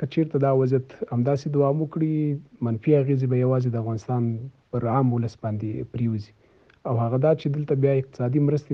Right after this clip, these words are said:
بندېږي، آه، چې بیا به شته اقتصادي بحران او بېوزلي لا پسې سرعت اخلي او چټکېږي. موږ هیله لرو چې دغه وضعیت د دوام د مخنیوي په اړه د افغانستان اوسنی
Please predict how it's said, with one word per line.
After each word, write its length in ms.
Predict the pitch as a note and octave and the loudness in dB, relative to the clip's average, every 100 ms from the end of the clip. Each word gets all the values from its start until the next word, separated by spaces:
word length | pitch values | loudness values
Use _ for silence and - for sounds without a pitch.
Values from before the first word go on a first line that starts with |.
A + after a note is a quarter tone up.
| B2+ | -2
بندېږي، 440 | A#2+ C#3 F3+ E3 E3 _ _ _ _ _ _ _ _ | 0 0 0 -2 -6 _ _ _ _ _ _ _ _
آه، 260 | A#2+ A#2 A2+ A2 | -4 -2 -2 -4
چې 80 | B2+ | 0
بیا 220 | C3 C3 | 2 2
به 180 | B2 B2+ B2 A#2+ - - - - | 2 0 0 -4 -10 -20 -20 -20
شته 260 | - F3+ E3+ | 6 8 8
اقتصادي 460 | - B2+ B2+ C#3 C3+ | 6 -2 2 2 2
بحران 420 | A#2 C3+ C3+ C3+ | 0 0 0 -2
او 60 | |
بېوزلي 540 | A#2+ A2+ A#2 A#2 C3 B2+ - _ _ _ - | -2 -2 0 0 0 -2 -6 _ _ _ -4
لا 160 | B2 | -2
پسې 180 | B2+ - A#2+ | -2 -4 -6
سرعت 340 | A#2+ C3 D3 C#3+ | -2 0 0 -2
اخلي 320 | - C#3+ C#3+ | -2 0 0
او 80 | B2+ | 0
چټکېږي. 540 | A#2+ A2+ G#2 A2+ A2 G2+ - _ _ _ _ _ - | -4 -6 -8 -8 -8 -10 -14 _ _ _ _ _ -6
موږ 140 | C#3+ D3 F3+ | -2 4 8
هیله 240 | G3 F3+ | 8 8
لرو 240 | E3+ D#3+ - | 4 2 0
چې 340 | D#3+ D3 C3+ | 0 0 2
دغه 240 | C3+ C3 B2 | 2 2 2
وضعیت 360 | B2+ C#3 - - _ _ _ _ _ _ - | 2 0 -4 -20 _ _ _ _ _ _ -6
د 180 | C3+ A#2+ | -2 2
دوام 300 | B2+ D3 E3 D#3 C#3+ - - D#3+ | 4 4 4 2 0 -2 -8 -6
د 80 | A#2+ | -4
مخنیوي 320 | A#2+ B2+ C#3 C3+ | -2 -2 -2 0
په 80 | C3+ | 0
اړه 140 | B2+ B2 | 0 0
د 40 | |
افغانستان 460 | A2+ A2+ A2 B2 A#2+ | -2 -4 -4 -2 -2
اوسنی 340 | A#2+ A2 C3+ | -2 -2 0